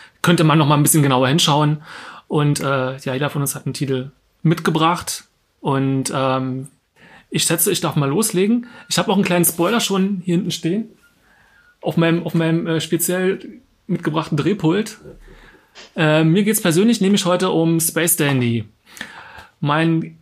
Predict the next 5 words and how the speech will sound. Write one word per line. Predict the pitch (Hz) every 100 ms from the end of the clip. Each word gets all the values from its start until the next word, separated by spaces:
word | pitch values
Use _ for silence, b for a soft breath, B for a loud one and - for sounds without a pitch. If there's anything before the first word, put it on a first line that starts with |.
| -
ehrlich | 175 165
gesagt, | 165 160 165
persönlich, | 165 151 170 180 180 170 -
äh, | 151 151
Lieblings-Anime-Serie, | 143 185 226 214 208 - 175 180 170 160 139 151 220 240 254